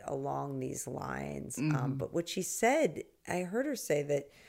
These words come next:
Speaker 1: once she got out of contemporary settings, 'cause her first few books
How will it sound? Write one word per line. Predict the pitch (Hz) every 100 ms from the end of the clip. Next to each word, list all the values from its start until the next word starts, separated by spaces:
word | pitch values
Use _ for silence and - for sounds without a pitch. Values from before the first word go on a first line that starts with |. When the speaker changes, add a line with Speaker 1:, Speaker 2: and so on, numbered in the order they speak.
| - -
Speaker 1:
once | 147 180 214
she | 277
got | 214 82 82 -
out | 143 147
of | 143 -
contemporary | - 147 - - 180 - 170 156 151
settings, | 156 165 151 - - - - - _ - _
'cause | - 156
her | 160
first | - 165 170 - -
few | - 160
books | - - - -